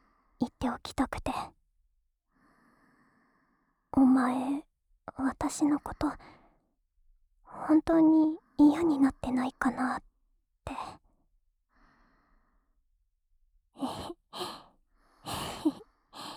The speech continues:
こんな幸せなこと、今までなかったから。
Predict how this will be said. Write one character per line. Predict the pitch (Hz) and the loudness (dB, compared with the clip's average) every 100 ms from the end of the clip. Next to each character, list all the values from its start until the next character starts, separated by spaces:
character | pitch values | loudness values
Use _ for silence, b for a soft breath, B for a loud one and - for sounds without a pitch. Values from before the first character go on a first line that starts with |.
| B B B B _ _ _ _ _ _ _ _ _ _ _ _ _ _ _ - | B B B B _ _ _ _ _ _ _ _ _ _ _ _ _ _ _ -14
こ | - - | -12 -4
ん | 285 269 | -4 -4
な | 269 | -6
幸 | - 285 269 277 285 | -4 -2 0 -2 -2
せ | 302 | 0
な | 285 285 | 0 -2
こ | - | -8
と、 | - 302 - - - _ _ _ _ _ _ _ _ _ - | -10 -10 -10 -14 -18 _ _ _ _ _ _ _ _ _ -14
今 | - 262 269 | -4 -2 2
ま | 311 | 0
で | 294 247 - - | 0 -4 -8 -12
な | 262 | -8
か | 320 | -8
っ | - | -8
た | - | -10
か | - - | -10 -12
ら。 | - | -12